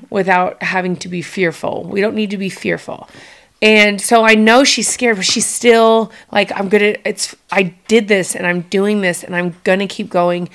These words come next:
And now she's, that's her stitching together a new way, which is a parachute that's gonna take her. And what are those,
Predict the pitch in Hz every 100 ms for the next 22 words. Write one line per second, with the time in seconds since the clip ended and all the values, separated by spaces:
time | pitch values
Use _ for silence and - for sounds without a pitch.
0 | - - - - _ _ - 196 208 220
1 | 247 - 226 214 180 - - - 185 214
2 | 254 - - 240 277 220 190 - - 240
3 | 220 226 202 208 196 190 190 185 - 190
4 | 190 180 175 175 170 170 - _ _ _
5 | _ - 190 247 285 196 180 180 180 _
6 | - 202 196 190 180 180 - - - _
7 | - 175 180 190 185 202 185 - 165 -
8 | - 175 165 - 190 190 - - - 160
9 | - - - _ _ - 202 196 - _
10 | - 220 302 466 247 208